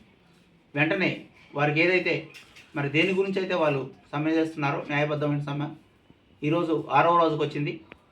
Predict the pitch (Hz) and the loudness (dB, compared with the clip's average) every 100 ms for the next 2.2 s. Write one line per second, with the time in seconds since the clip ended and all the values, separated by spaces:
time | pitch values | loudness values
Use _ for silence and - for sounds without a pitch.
0 | _ _ 147 160 202 190 - 190 190 190 | _ _ -2 0 0 -2 -2 0 0 0
1 | 160 139 - - _ _ _ _ _ 143 | 2 0 -4 -14 _ _ _ _ _ 2
2 | 156 160 | 4 4